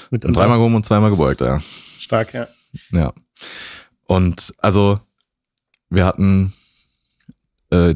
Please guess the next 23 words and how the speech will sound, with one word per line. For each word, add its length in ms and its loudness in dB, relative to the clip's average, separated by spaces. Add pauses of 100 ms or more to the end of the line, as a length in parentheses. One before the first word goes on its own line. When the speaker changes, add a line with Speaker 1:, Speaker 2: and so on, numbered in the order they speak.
Speaker 2:
die 360 2
drei 180 2
null 140 4
drei, 440 2 (360)
äh, 180 2
Deadlifts, 540 -2
die 360 2 (140)
ich 160 -2
von 160 2
dir 220 2
hab, 280 -2 (460)
äh, 80 -4
hatten 480 2
wir 80 2
mit 200 0
drin 180 2
und 120 2
haben 160 2
vorher 340 2
einen 240 2
Paused 360 -4
Single 240 0
gemacht. 460 -4